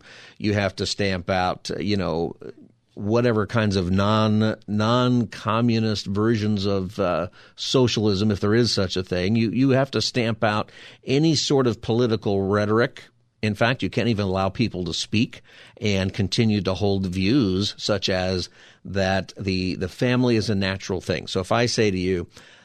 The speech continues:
uh, the natural state of the family, the way human beings are designed, whether you believe they're designed by God or you just believe they're designed by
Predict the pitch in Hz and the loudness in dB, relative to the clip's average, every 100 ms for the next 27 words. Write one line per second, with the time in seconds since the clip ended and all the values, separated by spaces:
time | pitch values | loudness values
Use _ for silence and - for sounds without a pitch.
0 | _ _ 101 95 95 - - _ - 104 | _ _ -2 0 0 -4 -16 _ -16 -4
1 | 98 101 110 120 156 - 139 107 - 107 | -2 2 2 2 0 0 0 0 0 0
2 | 98 - 95 92 87 92 85 85 - - | 0 -2 -2 -2 -2 -2 -2 -6 -12 -18
3 | _ - - 101 92 107 110 107 110 104 | _ -20 -4 -2 2 2 2 2 2 2
4 | 98 98 98 92 85 95 92 87 101 95 | 0 0 -2 -4 -2 -2 -2 -4 -4 -4
5 | 92 110 92 - - 95 98 95 98 101 | -2 0 -2 -6 -10 -4 -2 -2 -2 0
6 | 107 98 92 95 - 101 101 113 107 95 | 0 -2 -4 -6 -4 -2 0 0 0 0
7 | 92 113 107 131 113 95 98 95 - - | 0 2 2 2 0 -2 -4 -6 -10 -18
8 | 110 104 98 110 110 104 92 92 104 107 | -10 -6 -4 -2 -2 -4 -4 -4 -2 -2
9 | 98 90 87 90 | -2 -2 -2 -4